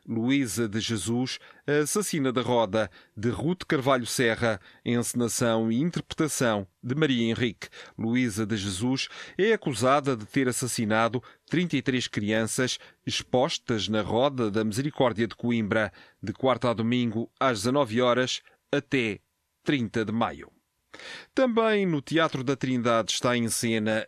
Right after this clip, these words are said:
Noite de Estreia, uma reflexão sobre o teatro, o envelhecimento e a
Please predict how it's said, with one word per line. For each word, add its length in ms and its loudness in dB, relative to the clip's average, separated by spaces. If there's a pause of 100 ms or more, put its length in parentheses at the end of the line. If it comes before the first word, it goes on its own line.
Noite 460 0
de 100 -6
Estreia, 580 2 (320)
uma 200 2
reflexão 760 0
sobre 280 -2
o 20 0
teatro, 600 0 (180)
o 120 2
envelhecimento 920 0 (220)
e 180 2
a 180 2